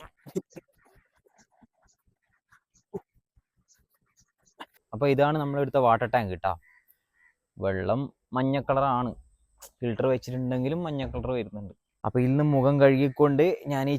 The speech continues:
ചലഞ്ച് ഇവിടെ അവസാനിപ്പിക്കുകയാണ് ഗൈസ്. താഴെ പോയിട്ട് പല്ല് തേക്കണം, ചായ കുടിക്കണം. വെള്ളം അങ്ങനെ തന്നെ, വെള്ളം, വെള്ളം കൊള്ളൂല, വെള്ളം കണക്കനെ. അപ്പൊ ഈ ഒരു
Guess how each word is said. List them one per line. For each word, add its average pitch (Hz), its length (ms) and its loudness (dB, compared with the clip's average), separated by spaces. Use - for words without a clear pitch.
ചലഞ്ച് 135 340 4
ഇവിടെ 135 200 6
അവസാനിപ്പിക്കുകയാണ് 127 840 -2
ഗൈസ്. 117 240 -10
താഴെ 113 240 -2
പോയിട്ട് 120 260 -8
പല്ല് 113 180 -2
തേക്കണം, 113 280 -6
ചായ 104 140 -4
കുടിക്കണം. 110 300 -8
വെള്ളം 90 300 -6
അങ്ങനെ 120 220 -4
തന്നെ, 139 180 -2
വെള്ളം, 113 320 -6
വെള്ളം 101 340 -12
കൊള്ളൂല, 123 260 0
വെള്ളം 101 340 -4
കണക്കനെ. 110 300 -6
അപ്പൊ - 160 -4
ഈ 143 80 8
ഒരു 143 80 2